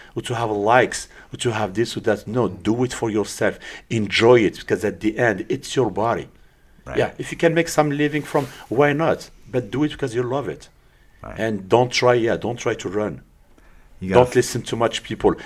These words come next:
Speaker 1: The, to, at, at my time, I'm not, I don't consider myself really old. We didn't have the, the computer.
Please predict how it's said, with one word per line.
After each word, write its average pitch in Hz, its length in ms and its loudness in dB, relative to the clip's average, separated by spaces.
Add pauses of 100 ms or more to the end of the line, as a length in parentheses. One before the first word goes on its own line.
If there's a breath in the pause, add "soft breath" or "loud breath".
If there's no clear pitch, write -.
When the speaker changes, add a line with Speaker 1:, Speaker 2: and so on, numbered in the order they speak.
(100)
Speaker 1:
The, - 180 2
to, 147 480 2
at, 131 320 6
at 135 160 -2
my 147 180 6
time, 127 440 6 (100)
I'm - 140 -6
not, 101 180 0
I 98 140 4
don't 98 260 -4
consider 98 300 -6
myself 92 320 -8
really 95 180 -4
old. 101 280 -2 (180 loud breath)
We 113 100 -2
didn't 131 300 0
have 107 460 0 (760)
the, 87 400 2
the - 80 -12
computer. 110 580 -4